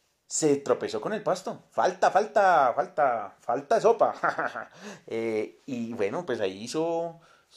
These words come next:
es, pues, ese, ese, digamos que el meme del primer tiempo. Yo digo, ¿será que se encontró un billete de cien dólares o qué?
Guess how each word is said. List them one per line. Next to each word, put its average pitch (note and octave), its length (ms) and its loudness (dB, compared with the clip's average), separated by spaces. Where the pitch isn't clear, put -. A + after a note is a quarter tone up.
es, A#2 220 -12
pues, A#2 280 -10
ese, C3 640 -2
ese, D3 500 -2
digamos B2 280 -6
que B2+ 100 -2
el A#2 80 -2
meme B2+ 320 0
del C3+ 200 0
primer A2 320 -6
tiempo. B2 420 -8
Yo A#2+ 140 -4
digo, A2+ 260 0
¿será F#2+ 240 0
que C3+ 100 -6
se E3+ 60 0
encontró C3 340 0
un A#2+ 60 -4
billete C#3 280 0
de D#3+ 60 -4
cien B2+ 160 -6
dólares G3+ 360 -2
o B2+ 60 -12
qué? C#3 240 -12